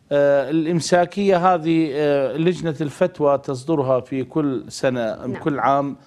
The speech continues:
Speaker 1: آه، هم يتولون، آه،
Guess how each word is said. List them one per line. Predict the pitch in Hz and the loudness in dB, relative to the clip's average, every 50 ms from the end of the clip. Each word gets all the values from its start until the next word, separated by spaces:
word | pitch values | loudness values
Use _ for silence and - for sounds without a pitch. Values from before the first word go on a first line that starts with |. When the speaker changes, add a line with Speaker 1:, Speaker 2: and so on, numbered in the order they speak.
| _ _ - - _ _ _ _ 135 | _ _ -20 -20 _ _ _ _ 0
Speaker 1:
آه، | 135 135 127 127 127 120 110 107 | 2 2 4 2 2 0 0 0
هم | 127 156 170 170 160 | 0 2 2 2 2
يتولون، | 151 135 - - 139 135 135 135 135 131 147 156 160 160 165 160 151 123 101 | 2 0 0 0 2 2 2 2 2 0 0 2 2 0 0 -2 -4 -6 -10
آه، | 90 120 117 117 113 107 92 87 85 85 | -12 -12 -12 -12 -14 -14 -16 -16 -16 -18